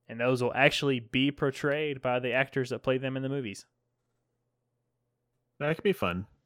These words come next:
Speaker 1: Yeah.
Speaker 2: Like if, if Loki really went hardcore into the, um, you know, behind the scenes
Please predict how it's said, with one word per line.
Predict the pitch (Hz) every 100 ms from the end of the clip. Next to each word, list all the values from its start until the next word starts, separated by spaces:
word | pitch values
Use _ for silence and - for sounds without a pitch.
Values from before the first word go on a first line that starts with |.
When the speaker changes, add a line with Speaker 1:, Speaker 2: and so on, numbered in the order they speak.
| - - _ _ -
Speaker 1:
Yeah. | 214 - _ _ _ _ _
Speaker 2:
Like | - 127 113
if, | 120
if | 127 120
Loki | 117 127 127 117
really | 113 110
went | 107 92
hardcore | 110 110 - 113 110
into | 107 -
the, | 101 104 98 95
um, | 90 87 82 82 85 _ -
you | -
know, | 85
behind | 85 107 107
the | 101
scenes | - 101 101 101 104 -